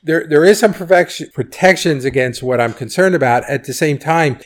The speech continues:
if the state legislatures are the ones setting the <laughs> delegates,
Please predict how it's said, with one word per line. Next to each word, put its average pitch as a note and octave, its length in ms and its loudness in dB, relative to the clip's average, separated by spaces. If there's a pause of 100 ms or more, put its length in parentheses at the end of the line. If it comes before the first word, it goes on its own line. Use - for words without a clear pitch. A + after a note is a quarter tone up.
if - 340 -4
the C3 200 -6
state E3+ 320 0
legislatures D3 800 0
are C3+ 200 -2
the B2+ 120 -2
ones C#3 280 0
setting D3 360 0
the B2+ 100 -2
<laughs> D3 120 4
delegates, D3+ 720 2